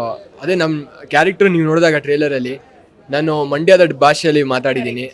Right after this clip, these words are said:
ಅದು ನಾನು actually ನನ್ ಮುಂಚೆ ನಾನು ನೀವು ಮಾತಾಡ್ದಾಗ ಹೋದಾಗ ನಾನು ಬೆಂಗಳೂರಲ್ಲಿ ಹುಟ್-, ಹುಟ್ ಬೆಳ್ದಿರೋನು. ಆದ್ರೆ ಮಂಡ್ಯದಲ್ಲಿ ಮಾತಾಡ್ಬೇಕಂದಾಗ ಅದೇ ತರ ಒಂದು, ಆ, ಡೈಲೆಕ್ಟು,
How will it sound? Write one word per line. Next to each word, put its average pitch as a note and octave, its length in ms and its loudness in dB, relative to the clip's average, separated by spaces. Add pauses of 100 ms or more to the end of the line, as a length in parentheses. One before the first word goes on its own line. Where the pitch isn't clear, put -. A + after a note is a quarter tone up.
ಅದು C#3+ 200 -8
ನಾನು D3+ 240 -4
actually F#3 320 0
ನನ್ D#3 180 -2
ಮುಂಚೆ D#3 300 -2
ನಾನು C3 300 -10
ನೀವು C#3 200 -8
ಮಾತಾಡ್ದಾಗ C#3+ 460 -4
ಹೋದಾಗ C#3 260 -2
ನಾನು B2 180 -10
ಬೆಂಗಳೂರಲ್ಲಿ C3 420 -6
ಹುಟ್-, B2 300 -14
ಹುಟ್ B2 160 -16
ಬೆಳ್ದಿರೋನು. A#2+ 680 -12 (200)
ಆದ್ರೆ C#3+ 340 0
ಮಂಡ್ಯದಲ್ಲಿ D#3+ 420 0
ಮಾತಾಡ್ಬೇಕಂದಾಗ D3 680 -4
ಅದೇ C#3 500 -2
ತರ D#3 140 -4
ಒಂದು, C3+ 560 -4
ಆ, A2+ 260 -14
ಡೈಲೆಕ್ಟು, D3 600 -4